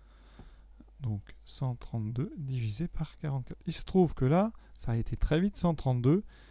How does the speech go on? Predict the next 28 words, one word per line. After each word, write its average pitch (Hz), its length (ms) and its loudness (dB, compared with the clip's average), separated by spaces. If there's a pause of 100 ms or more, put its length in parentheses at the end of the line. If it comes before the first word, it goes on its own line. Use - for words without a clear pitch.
(200)
c'est - 340 -6
trois - 280 2
fois 175 320 0 (360)
quarante-quatre. 156 640 -2 (520)
Le 110 120 -2
reste 104 460 -2
est 107 160 0
nul, 170 280 2 (200)
donc 110 220 -4
cent 120 160 -2
trente-deux, 107 480 0 (540)
c'est - 180 -20
trois 135 180 0
fois 117 220 -2
quarante-quatre 120 460 -6
plus 147 160 -4
zéro. 113 260 -2
Et 196 180 2
cet - 300 0
algorithme 160 240 4
de 175 60 4
Euclide, 254 180 0
il 202 60 -2
s'arrête 202 360 4
dès 202 140 4
qu'on 175 180 2
a 156 120 6
un, 165 80 -2